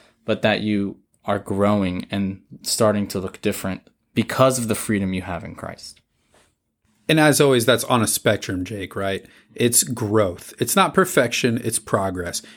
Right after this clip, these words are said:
Speaker 2: You're working, you're growing through these things by the grace of God, and you're not falling back into these things that they've really struggled with that are huge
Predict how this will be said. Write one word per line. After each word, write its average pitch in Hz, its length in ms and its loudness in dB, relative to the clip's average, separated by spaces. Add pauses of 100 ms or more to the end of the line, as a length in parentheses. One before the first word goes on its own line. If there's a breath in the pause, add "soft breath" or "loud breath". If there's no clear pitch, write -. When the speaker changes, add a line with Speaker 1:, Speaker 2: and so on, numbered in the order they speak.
(120 loud breath)
Speaker 2:
You're 117 160 4
working, 147 520 4
you're 127 100 4
growing 123 520 2
through 113 280 2
these 101 260 -2
things 95 360 -6
by 135 340 0
the 147 140 4
grace 113 340 2
of 101 140 -4
God, 92 320 -4 (340 loud breath)
and 131 180 2
you're 120 140 6
not 123 640 4
falling 127 560 2
back 107 320 2
into 98 580 -4 (320 soft breath)
these 101 220 0
things 98 380 -2
that 95 160 -6
they've 95 240 -6
really 98 280 0
struggled 92 520 -4
with 90 260 -10 (320 loud breath)
that 117 180 4
are 104 140 2
huge 120 800 2